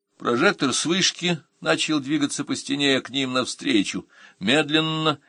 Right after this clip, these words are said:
и словно бы неуверенно. Каждый раз, когда он застывал на месте, им были видны отдельные кирпичи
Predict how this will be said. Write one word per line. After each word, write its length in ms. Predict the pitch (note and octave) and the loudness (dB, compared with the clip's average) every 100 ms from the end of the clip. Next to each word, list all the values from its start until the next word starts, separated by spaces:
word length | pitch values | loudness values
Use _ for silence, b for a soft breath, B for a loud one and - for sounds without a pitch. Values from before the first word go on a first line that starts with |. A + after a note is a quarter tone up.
| b | b
и 120 | G#2 G#2 | -8 -6
словно 360 | - A#2+ A#2+ | -4 -4 -2
бы 120 | A#2 | -2
неуверенно. 840 | A#2+ A#2+ A2+ G#2 G2 F#2+ F#2+ F#2 - b b b | -2 2 4 6 6 2 2 0 -2 b b b
Каждый 480 | - G#2+ G#2 F2+ G#2 | -4 0 0 0 0
раз, 480 | A2 A2 G2 - - _ _ _ | 4 4 2 -2 -10 _ _ _
когда 260 | F#2+ F#2+ | -10 -4
он 60 | F#2+ | -2
застывал 540 | F#2 - G2+ A2+ B2+ | -2 -2 0 2 2
на 80 | A2 | 0
месте, 560 | G2 F#2+ F2+ - - - b b b | 0 0 0 -4 -10 -14 b b b
им 180 | - G#2 | -12 -6
были 180 | G#2+ A2 | -4 -2
видны 420 | A2 G2+ G#2+ G#2+ | -4 -4 -2 0
отдельные 520 | G#2+ F#2 A2+ A2 A2 | -2 -2 0 0 -2
кирпичи 720 | G2 G#2+ G#2 A2 - G#2 G#2 | -6 -12 -10 -8 -6 -6 -8